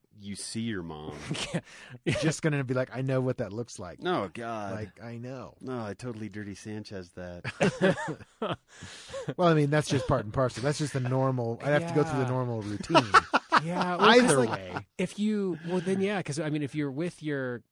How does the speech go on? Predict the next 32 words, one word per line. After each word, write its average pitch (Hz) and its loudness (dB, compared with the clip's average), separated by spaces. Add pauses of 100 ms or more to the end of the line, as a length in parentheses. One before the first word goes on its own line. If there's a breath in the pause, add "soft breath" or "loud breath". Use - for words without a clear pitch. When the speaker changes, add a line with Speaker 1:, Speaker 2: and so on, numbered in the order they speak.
(140)
Speaker 2:
girlf-, 147 0
if - -10
your 123 -2
mom's 170 -6
mind 123 -8
is 104 -10
in 113 -12
your 107 -8
girlfriend's 113 -8
body, 123 -10
like, 98 -14
what 117 -6
if 131 -8
your 139 -4
mom's 120 -6
into 104 -10
some 107 -10
freaky 117 -8
shit 135 -8
that, 98 -18
like, 98 -14
you're 104 -6
not 110 -6
comfortable 117 -6
with? 95 -16 (540 soft breath)
And 113 -6
Speaker 1:
Mm. - -8
Speaker 2:
then, 117 -6 (240)
Speaker 1:
Mm. 90 -12
Speaker 2:
like, 98 -12 (260)
Speaker 3:
Nope. 95 -10 (400)
Speaker 2:
Thanksgiving, 107 -8